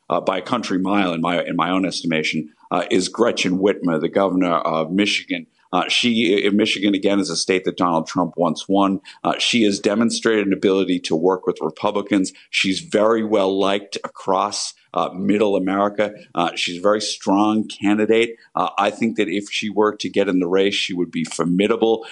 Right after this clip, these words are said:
Uh, I think, for instance, she would beat Kamala, Kamala Harris, uh, quite easily. So she is there. But I think, again, at this stage, for all sorts of reasons, i-, it's very late. And it kind of begs the question, Pat, because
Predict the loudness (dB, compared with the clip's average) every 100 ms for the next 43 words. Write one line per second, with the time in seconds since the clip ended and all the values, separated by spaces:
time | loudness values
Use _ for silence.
0 | -4 -2 0 -2 -2 -2 0 0 0 0
1 | 0 0 -4 -6 -4 -4 -4 -6 -6 -4
2 | -2 -2 -4 -4 -2 0 0 -2 -2 -2
3 | -4 -8 -14 _ -2 -2 -2 0 0 0
4 | 0 2 0 0 -6 -10 -2 0 0 0
5 | 0 2 0 -2 0 2 4 2 0 -6
6 | -16 -4 -2 -2 -2 -4 -4 -4 -2 0
7 | 0 -2 -2 -4 -2 0 0 -2 -4 -4
8 | 0 0 0 0 0 0 -2 0 -2 0
9 | -2 -4 -6 -2 0 0 0 0 2 2
10 | 4 2 0 -2 -2 0 0 0 -4 -2
11 | -2 0 -2 -2 -2 -4 -4 -6 -2 -2
12 | -2